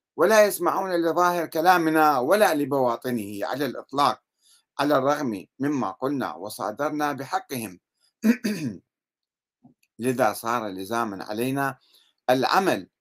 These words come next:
بصورة مختلفة أشد من السابق، وذلك من خلال ما يلي: أولا، تشكيل لجنة استقصاء عن أسمائهم وعناوينهم ابتداء بمحافظة العمارة،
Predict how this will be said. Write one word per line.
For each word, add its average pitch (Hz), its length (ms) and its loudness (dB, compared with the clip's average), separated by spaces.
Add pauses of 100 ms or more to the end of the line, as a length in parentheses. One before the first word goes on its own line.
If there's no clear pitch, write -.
(240)
بصورة 180 480 0
مختلفة 180 720 0
أشد 175 420 -2
من 196 160 0
السابق، 107 540 0 (500)
وذلك 156 440 4
من 135 160 -6
خلال 143 420 -2
ما 104 120 0
يلي: 92 300 -8 (100)
أولا، 120 380 2 (500)
تشكيل 185 560 -2
لجنة 165 440 -2 (180)
استقصاء 147 840 -6
عن 143 220 -8
أسمائهم 131 720 -6
وعناوينهم 143 960 -6 (480)
ابتداء 151 560 4
بمحافظة 135 800 -2
العمارة، 110 540 0